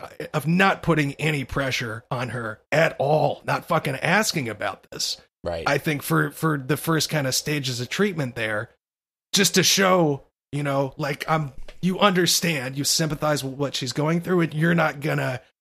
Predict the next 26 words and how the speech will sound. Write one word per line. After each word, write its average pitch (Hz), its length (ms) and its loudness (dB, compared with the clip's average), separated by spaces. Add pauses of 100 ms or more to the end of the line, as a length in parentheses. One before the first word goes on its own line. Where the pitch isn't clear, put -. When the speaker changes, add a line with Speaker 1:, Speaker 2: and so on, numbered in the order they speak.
(280)
Speaker 1:
exacerbate 156 800 4
it, 156 120 -2
even 208 240 2
though 170 120 2
that 156 140 2
means 147 180 0
a 139 40 -2
personal 139 420 -2
sacrifice - 600 0
for 117 160 -10 (120)
you, 139 140 -16
which, 156 120 -2
again, 185 420 4 (400)
that 160 200 0
sucks, 208 560 2 (500)
but 175 140 6
I 180 80 6
don't 180 200 2
think 190 220 2
there's 165 220 2
another 156 280 2
way 147 140 2
to 143 80 0
do 180 320 4
this. - 380 -6 (640)
So, 147 420 2